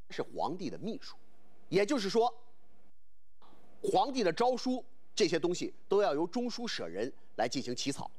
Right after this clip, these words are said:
中书舍人一共是六个，二十四小时都要有人值班儿，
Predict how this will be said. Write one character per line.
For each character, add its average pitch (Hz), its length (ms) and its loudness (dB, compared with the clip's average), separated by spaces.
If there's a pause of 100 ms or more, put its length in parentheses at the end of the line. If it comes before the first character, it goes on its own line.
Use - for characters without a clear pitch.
(1040)
中 294 180 6
书 269 140 6
舍 175 160 4
人 180 200 4
一 185 100 -2
共 233 100 2
是 180 100 0
六 196 180 2
个， 92 120 -6 (840)
二 294 220 6
十 269 140 -2
四 269 220 0
小 117 200 0
时 139 280 -2 (140)
都 185 100 6
要 170 120 6
有 110 120 2
人 113 160 0
值 107 120 -4
班 104 140 2
儿， 101 80 0